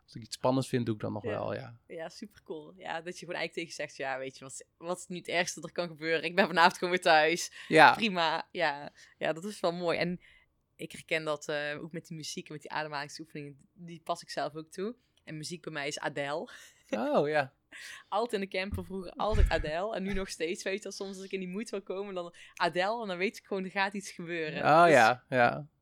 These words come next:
Speaker 2: ja.
Speaker 1: Je, je lichaam, je bent ook helemaal geconditioneerd van, "Oh, oké, nu, eh,"
Speaker 2: Ja, maar
Speaker 1: ja.
Speaker 2: zo werkt dat, hè?
Speaker 1: Ja, ja,
Speaker 2: Dat is
Speaker 1: ja.
Speaker 2: gewoon die trigger die je dan krijgt,
Speaker 1: Ja.
Speaker 2: hè? Dat is met die hond natuurlijk, die een, eh,
Speaker 1: Ja.
Speaker 2: je weet dat die eten gaat krijgen, komt er als kwel. Maar dat is, zo werken wij natuurlijk
Speaker 1: Ja,
Speaker 2: ook
Speaker 1: eigenlijk
Speaker 2: gewoon.
Speaker 1: wel, ja, ja.
Speaker 2: Dus dat is wel echt waanzinnig mooi.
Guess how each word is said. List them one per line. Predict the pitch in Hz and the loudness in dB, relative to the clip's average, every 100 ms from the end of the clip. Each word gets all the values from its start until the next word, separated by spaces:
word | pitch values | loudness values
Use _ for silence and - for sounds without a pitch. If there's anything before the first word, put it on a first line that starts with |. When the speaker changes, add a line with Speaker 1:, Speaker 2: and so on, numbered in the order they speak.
| _ | _
Speaker 2:
ja. | 143 120 | -6 -4
Speaker 1:
Je, | 120 | -2
je | |
lichaam, | 117 127 139 120 131 | 2 2 4 2 2
je | 120 | -2
bent | 127 | 0
ook | 131 | 0
helemaal | 135 120 | 0 -2
geconditioneerd | - 135 131 - 135 120 110 | -4 -4 -4 -4 -2 0 0
van, | 113 | 0
"Oh, | 131 135 | 2 0
oké, | 127 120 | -2 -4
nu, | 110 113 120 113 | -4 -4 -6 -6
eh," | 110 | -2
Speaker 2:
Ja, | 196 202 | -2 -2
maar | 175 | 2
Speaker 1:
ja. | 113 | 2
Speaker 2:
zo | |
werkt | 196 262 311 - | 2 -2 -4 -8
dat, | 156 | -4
hè? | 135 | 2
Speaker 1:
Ja, | 160 | 4
ja, | 185 135 | 6 4
Speaker 2:
Dat | 123 | 4
is | |
Speaker 1:
ja. | 120 | 0
Speaker 2:
gewoon | 117 175 | -2 -4
die | 170 | -10
trigger | 170 226 220 175 | -8 -6 -2 -2
die | 160 175 | -2 -4
je | |
dan | 165 170 | -4 -4
krijgt, | - - 135 135 160 | -6 0 6 6 4
Speaker 1:
Ja. | 196 | -2
Speaker 2:
hè? | 226 | -4
Dat | 160 | -10
is | - | -12
met | 165 | -12
die | 160 | -10
hond | 170 190 | -10 -10
natuurlijk, | - 165 147 139 151 | -10 -10 -10 -12 -10
die | - 151 | -6 -6
een, | 147 | -6
eh, | 147 | 2
Speaker 1:
Ja. | 143 156 165 - - | 6 6 4 -10 -18
Speaker 2:
je | - 165 | -6 -4
weet | 175 180 | -2 -4
dat | 180 | -6
die | - | -4
eten | 175 - | -4 -4
gaat | - | -8
krijgen, | - 156 | -4 -4
komt | 180 170 | -4 -8
er | 165 | -10
als | 160 | -12
kwel. | _ 190 143 151 | _ -4 -2 -2
Maar | 160 | -8
dat | 165 | -12
is, | - | -8
zo | 190 | -6
werken | 180 170 - | -6 -8 -10
wij | 156 | -12
natuurlijk | 160 165 165 156 | -8 4 8 8
Speaker 1:
Ja, | |
Speaker 2:
ook | 104 | 6
Speaker 1:
eigenlijk | - 135 165 127 | 2 0 2 -2
Speaker 2:
gewoon. | 117 131 | 0 2
Speaker 1:
wel, | 120 | 2
ja, | 104 110 | 0 -4
ja. | 127 123 | -6 -6
Speaker 2:
Dus | - | -6
dat | 190 | -8
is | - | -8
wel | - | -8
echt | - - - | -10 -16 -14
waanzinnig | 160 165 185 170 - | -12 -8 -6 -6 -6
mooi. | 180 156 95 90 | -10 -8 -8 -10